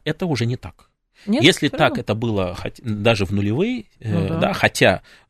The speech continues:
Speaker 1: вспомним статью Виктора Черкесова про чекистский круг,
Speaker 2: Мгм.
Speaker 1: э, крюк, да, а, были, э, тогда уже закладывались в системе,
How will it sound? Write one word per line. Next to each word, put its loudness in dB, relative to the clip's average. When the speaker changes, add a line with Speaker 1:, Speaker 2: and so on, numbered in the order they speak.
Speaker 1:
вспомним -2
статью -6
Виктора -6
Черкесова -10
про -20
чекистский -14
круг, -12
Speaker 2:
Мгм. 2
Speaker 1:
э, -4
крюк, -6
да, -4
а, 0
были, 0
э, -2
тогда 2
уже -4
закладывались -4
в -12
системе, -4